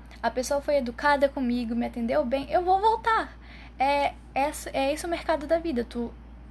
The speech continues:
te tratam bem, então tu volta pra esse lugar. E o difícil disso tudo é saber como se portar diante de situações inesperadas, como, por exemplo, um cliente exaltado, ignorante, e que tá ali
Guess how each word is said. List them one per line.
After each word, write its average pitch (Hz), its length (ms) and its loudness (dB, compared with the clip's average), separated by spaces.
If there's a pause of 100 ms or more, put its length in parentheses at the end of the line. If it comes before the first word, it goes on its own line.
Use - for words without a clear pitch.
(160)
te 262 140 0
tratam 262 440 2
bem, 320 180 0
então 339 200 -4
tu 330 160 -6
volta 277 320 4
pra 320 240 2
esse 285 220 -2
lugar. 320 400 2 (580)
E 247 360 -2
o 262 60 -2
difícil 330 340 -4
disso - 160 -8
tudo 302 340 -2
é 254 80 4
saber 262 300 0
como 302 200 -4
se - 80 -10
portar 269 460 -2
diante 302 280 -2
de 277 60 -4
situações 285 520 -2
inesperadas, 311 640 0
como, 233 200 -4
por 240 120 -2
exemplo, 233 340 -4
um 240 80 0
cliente 233 420 -4
exaltado, 254 800 2
ignorante, 269 920 -2 (500)
e 240 60 -6
que - 120 -14
tá 294 200 4
ali 285 420 0